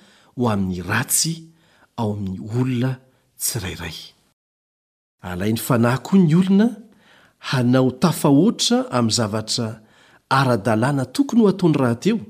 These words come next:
ka ahatonga azy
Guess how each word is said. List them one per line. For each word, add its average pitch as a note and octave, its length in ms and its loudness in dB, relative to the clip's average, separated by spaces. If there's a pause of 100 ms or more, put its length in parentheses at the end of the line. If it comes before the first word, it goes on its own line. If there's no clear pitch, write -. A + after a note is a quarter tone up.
(960)
ka D#3+ 300 2
ahatonga C3 640 2
azy A#3 320 0